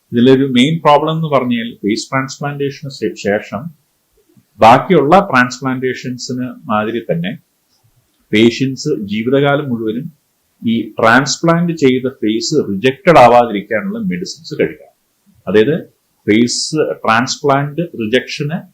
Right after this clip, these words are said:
പ്രിവന്റ് ചെയ്യുന്ന, ഇപ്പൊ ഒരു കിഡ്നി ട്രാൻസ്പ്ലാന്റേഷന് വിധേയനാകുന്ന ഒരു രോഗി ജീവിതകാലം മുഴുവനും ആ കിഡ്നി റിജക്റ്റഡ് ആവാതിരിക്കാൻ കഴിക്കുന്ന മരുന്നുകൾ തന്നെ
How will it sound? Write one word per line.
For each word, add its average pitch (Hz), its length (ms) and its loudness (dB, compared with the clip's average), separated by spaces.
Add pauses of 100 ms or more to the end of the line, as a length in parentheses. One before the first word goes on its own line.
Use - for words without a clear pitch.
(240)
പ്രിവന്റ് 160 320 6
ചെയ്യുന്ന, 92 240 0
ഇപ്പൊ - 560 -4
ഒരു 135 60 4
കിഡ്നി 156 320 0
ട്രാൻസ്പ്ലാന്റേഷന് 147 1120 -4
വിധേയനാകുന്ന 117 800 -2 (120)
ഒരു 113 180 -4 (120)
രോഗി 98 360 -4 (640)
ജീവിതകാലം 147 600 4
മുഴുവനും 139 460 0 (100)
ആ - 220 -2
കിഡ്നി 170 380 2
റിജക്റ്റഡ് 143 480 0
ആവാതിരിക്കാൻ 135 800 0 (140)
കഴിക്കുന്ന 117 360 -4
മരുന്നുകൾ 117 640 -4
തന്നെ 127 360 -2